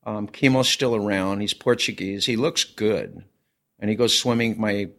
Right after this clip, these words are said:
brother-in-law takes him swimming almost every day and stuff, and I, I would think that he probably fits in there somewhere. If we had Duke out of the twenties, I guess that's a good timeline 'cause he was born in eighty-eight, and then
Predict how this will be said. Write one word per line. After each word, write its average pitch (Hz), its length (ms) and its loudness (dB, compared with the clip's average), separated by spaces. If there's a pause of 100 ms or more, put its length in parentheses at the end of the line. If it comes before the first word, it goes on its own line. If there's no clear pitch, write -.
(100)
brother-in-law 110 420 2
takes - 340 -2
him 98 80 -2
swimming 101 480 -4 (460)
almost 101 320 -4
every 98 200 -4
day 92 280 -2
and 85 120 -4
stuff, - 420 -2
and 95 140 -6 (800)
I, 117 240 -4
I 131 80 6
would 160 180 4
think 127 280 0
that 113 140 0
he 139 180 0
probably 151 400 6
fits - 380 4
in 127 100 4
there 120 120 2
somewhere. 117 640 2 (360)
If 120 140 -6
we 139 100 6
had 139 240 6
Duke 135 340 2 (680)
out 123 160 0
of 104 120 -2
the 110 80 -4
twenties, 117 720 -2
I 107 120 -2
guess 107 260 -2
that's 104 200 -4
a 110 40 -6
good - 180 -10
timeline 95 540 -6
'cause 110 160 -8
he 110 80 -4
was 101 100 -6
born 107 260 -4
in 95 120 -2
eighty-eight, 98 540 -2
and 101 180 -6
then 98 220 -4